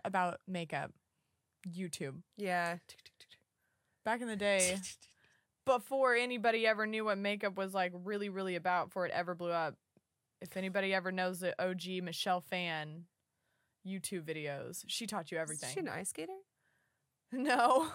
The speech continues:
Speaker 1: <laughs> no.
Speaker 2: Am I?
Speaker 1: No, she's a, <clears throat> she was, like, one of the
Speaker 2: That
Speaker 1: first to
Speaker 2: name
Speaker 1: be,
Speaker 2: is,
Speaker 1: like, a
Speaker 2: like, I do know that name.
Speaker 1: You know that name because she was, like, the first of her kind on,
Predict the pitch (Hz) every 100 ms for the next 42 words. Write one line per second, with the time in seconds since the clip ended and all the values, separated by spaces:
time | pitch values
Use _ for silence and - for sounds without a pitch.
0 | - - 277 247 214 202 202 - - 254
1 | 311 349 320 - - 262 254 240 233 226
2 | 247 - 277 262 240 214 202 - 233 285
3 | 269 247 208 - 226 - 330 381 427 415
4 | 403 277 311 233 - 427 208 240 240 220
5 | 202 170 160 - _ _ _ _ _ _
6 | _ _ _ _ _ - - 285 311 214
7 | - - - - 202 240 294 320 415 349
8 | 220 247 233 208 247 220 - 262 240 247
9 | 240 202 - 214 214 185 175 - 185 165
10 | 156 143